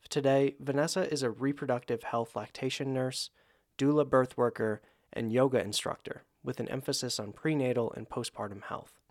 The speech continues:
She says that she chose this work due to her birth story, and how her mother was largely left alone and ignored while Vanessa was born.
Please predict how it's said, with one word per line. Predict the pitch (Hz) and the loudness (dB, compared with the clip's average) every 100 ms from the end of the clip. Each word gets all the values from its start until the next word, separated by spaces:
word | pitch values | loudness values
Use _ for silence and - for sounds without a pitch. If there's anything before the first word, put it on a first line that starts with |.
| _ _ _ | _ _ _
She | - 170 | -6 -2
says | 151 180 180 | 2 4 4
that | 160 139 | 2 0
she | - | 0
chose | 139 - 151 151 | -2 2 4 4
this | - 120 - | 2 -2 0
work | 110 104 - | -2 -4 -8
due | - 139 151 | -2 0 0
to | 139 | -4
her | 117 107 | -4 -2
birth | 110 101 | -2 -2
story, | - - 69 - _ _ _ _ _ _ | -4 -4 -8 -12 _ _ _ _ _ _
and | - 131 | -6 0
how | 135 | 0
her | 123 123 | 0 0
mother | 117 127 127 | 2 2 2
was | 117 110 | 0 -4
largely | 110 123 123 117 117 110 | 0 2 2 -2 -4 -4
left | 95 113 143 - | -6 -4 -4 -2
alone | 123 120 110 - - _ _ - | 0 2 0 -4 -20 _ _ -12
and | 113 | -10
ignored | 104 113 117 - - _ _ _ _ _ - | -4 -2 -2 -2 -10 _ _ _ _ _ -6
while | 107 | -6
Vanessa | 104 110 104 101 | -4 -6 -6 -6
was | 95 | -8
born. | - 92 | -6 -8